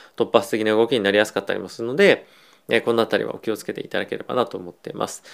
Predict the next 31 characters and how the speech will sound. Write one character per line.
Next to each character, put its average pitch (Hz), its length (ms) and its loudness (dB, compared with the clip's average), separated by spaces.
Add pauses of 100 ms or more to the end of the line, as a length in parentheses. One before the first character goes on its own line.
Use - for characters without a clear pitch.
(340)
ま 165 80 4
あ、 226 40 8
あ - 20 2
と 220 120 8
で 143 80 8
す - 100 -8
ね、 107 80 -2
こ 160 120 2
の 202 80 6
あ 220 60 4
た 220 80 6
り 160 100 6
の 107 100 4
情 120 160 8
報 143 140 8
収 151 180 4
集 98 300 -2
す - 140 -2
る 113 100 4
に 95 100 0
あ 87 80 -2
た 95 100 -2
っ - 80 -4
て、 202 240 2
ち 196 80 0
ょ - 20 2
っ 165 40 -6
と 156 60 -2
僕、 135 340 0 (380)
あ 107 140 4
の、 98 360 4